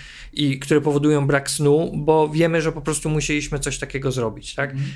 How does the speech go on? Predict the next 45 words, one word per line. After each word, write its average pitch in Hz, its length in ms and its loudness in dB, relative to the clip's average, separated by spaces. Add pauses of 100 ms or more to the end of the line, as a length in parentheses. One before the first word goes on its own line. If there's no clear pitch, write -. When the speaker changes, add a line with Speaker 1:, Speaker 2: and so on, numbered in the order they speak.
(100)
Speaker 1:
Czasami 170 480 0
może 160 300 2
się 139 160 -2
zdarzyć, 135 460 0
że 139 60 4
będzie 135 260 0
trzeba 135 280 0
lecieć 131 320 -2
gdzieś 127 180 -4
samolotem, 123 600 -4 (340)
ale 139 320 0
jeżeli 151 380 2
zastanowimy 156 560 0
się 151 140 -4
trzydzieści 156 440 -6
pięć 147 240 -2
razy, 143 260 0
czy 143 120 -6
nie 143 100 -2
możemy 139 300 0
tego 139 220 0
zrobić 131 380 -4
inaczej 131 500 -2 (340)
i 135 120 2
okaże 139 280 0
się, 139 140 -2
że 147 120 2
jednak 147 260 0
musimy 139 300 -2
lecieć 135 320 -2
samolotem, 135 640 -2
to 139 80 -6
naprawdę 135 400 -2
możemy 127 340 -2
nim 123 180 0
lecieć 151 460 -2 (500)
i 156 80 -4
nie, 156 200 2 (180)
i 165 80 4
nadal 160 340 4
nie 151 120 6
reflektować 139 600 2
nad 127 120 0
sprawczością 120 580 -4
tego. 110 240 -4